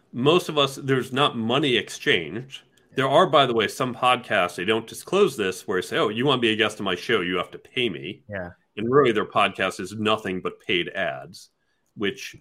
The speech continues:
Speaker 1: it's fine if you wanna do that. I think you should have to disclose that to your audience. But the reality is, we go, guests go on a podcast because we have some motivation. A few people, they just wanna get their story out, but many people have a product or service to sell.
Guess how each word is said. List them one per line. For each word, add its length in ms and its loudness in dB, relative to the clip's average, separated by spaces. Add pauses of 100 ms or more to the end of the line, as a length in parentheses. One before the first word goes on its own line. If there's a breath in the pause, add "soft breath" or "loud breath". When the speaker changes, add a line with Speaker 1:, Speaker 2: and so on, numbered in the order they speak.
(100)
Speaker 1:
it's 180 -4
fine 300 0
if 100 -2
you 60 -2
wanna 120 0
do 140 0
that. 100 0
I 60 -2
think 240 -6
you 60 -8
should 200 -10
have 200 -2
to 80 -6
disclose 640 -2
that 300 -6
to 120 -10
your 320 -10
audience. 600 -8 (960)
But 300 0 (540)
the 80 -4
reality 460 4
is, 260 0 (220 loud breath)
we 300 -2
go, 300 2
guests 440 -2
go 180 0
on 140 0
a 40 -2
podcast 680 -2
because 480 -4 (120)
we 140 -4
have 180 -4
some 180 -2
motivation. 720 -2
A 80 -8
few 180 -2
people, 380 0
they 140 0
just 160 -6
wanna 140 -2
get 120 -2
their 100 -10
story 460 0
out, 240 -2
but 100 -4
many 240 -2
people 340 -4
have 160 -4
a 40 -4
product 520 -6
or 60 -8
service 400 -6
to 100 -14
sell. 500 -6